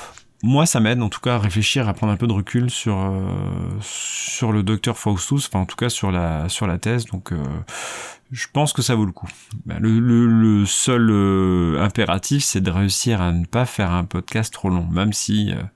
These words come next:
dans l'usage, c'est pas mal de faire des podcasts, euh, longs parce qu'on les écoute dans des contextes où c'est bien d'écouter une lecture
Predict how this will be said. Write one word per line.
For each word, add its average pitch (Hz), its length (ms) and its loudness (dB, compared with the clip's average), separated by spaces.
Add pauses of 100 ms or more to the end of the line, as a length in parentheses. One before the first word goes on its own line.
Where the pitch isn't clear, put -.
(1300)
dans 98 180 0
l'usage, 104 600 4
c'est - 240 -2
pas 92 160 0
mal 113 260 2
de 98 120 0
faire 104 260 -2
des 92 80 -2
podcasts, - 640 -4 (160)
euh, 92 320 4
longs 120 340 4
parce 87 300 -4
qu'on 85 360 -2
les 80 220 -2
écoute 113 300 -2
dans 87 160 0
des 82 100 -4
contextes - 560 -4
où 92 40 -8
c'est 90 160 -2
bien 104 360 2 (560)
d'écouter 95 500 -2
une 98 140 4
lecture 98 500 -2